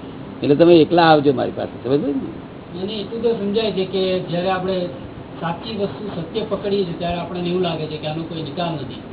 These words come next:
Speaker 2: એટલે બસ એને બસ ચોંટી રહેવું અને મળતા સુધી સાથે લઈ જવું. તો પછીથી આ મોક્ષની,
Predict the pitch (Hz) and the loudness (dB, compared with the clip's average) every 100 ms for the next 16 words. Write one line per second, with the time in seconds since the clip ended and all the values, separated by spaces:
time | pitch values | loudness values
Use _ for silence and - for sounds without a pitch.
0 | - - - 175 185 190 180 165 170 170 | -14 -12 -8 -6 -2 2 2 0 -4 -6
1 | 170 185 190 214 170 135 - - - - | -4 -2 0 0 0 -2 -8 -12 -14 -14
2 | - - 160 165 160 170 196 208 190 170 | -14 -12 -8 -6 -4 -4 0 0 0 0
3 | 180 175 165 180 147 120 - - - - | 0 -2 -2 -2 -2 -6 -10 -12 -12 -12
4 | - - - - - 190 190 185 190 196 | -12 -12 -12 -14 -8 -4 -2 -2 -2 -2
5 | 180 165 180 180 170 185 180 | 0 0 -2 -2 -2 -2 -2